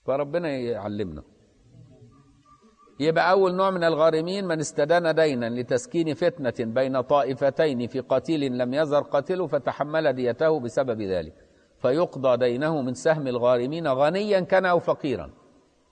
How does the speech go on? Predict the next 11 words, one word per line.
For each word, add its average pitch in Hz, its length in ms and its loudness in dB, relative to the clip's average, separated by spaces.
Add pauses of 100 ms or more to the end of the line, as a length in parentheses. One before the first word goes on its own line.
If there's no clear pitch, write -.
(220)
طالما 143 380 0
إيه 151 360 -4
أنفق 151 340 -4
هذا 156 240 0
في - 140 -8
إيه؟ 160 280 -8 (480)
في - 60 -6
الإصلاح 131 380 -4
ذات 120 200 -6
البين. 82 320 -12 (420)
طيب. 90 220 -2